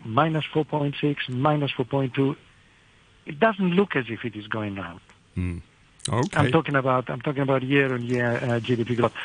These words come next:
Speaker 1: No, all these are backward-looking. Okay, hence I'm looking forward by saying, "Okay, what are the good news? Hey, no more travel restrictions. Good. Where is four point five million tourists arriving every year, every month?"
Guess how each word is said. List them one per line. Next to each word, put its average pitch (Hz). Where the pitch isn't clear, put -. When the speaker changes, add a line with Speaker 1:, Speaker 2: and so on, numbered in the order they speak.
Speaker 1:
No, 185
all 202
these 185
are 180
backward-looking. 110
Okay, 131
hence 139
I'm 127
looking 185
forward 123
by 120
saying, 135
"Okay, 214
what 208
are 233
the 226
good 226
news? 254
Hey, 233
no 190
more 196
travel 180
restrictions. 170
Good. 175
Where 190
is 190
four 175
point 160
five 160
million 151
tourists 131
arriving 147
every 147
year, 160
every 143
month?" 214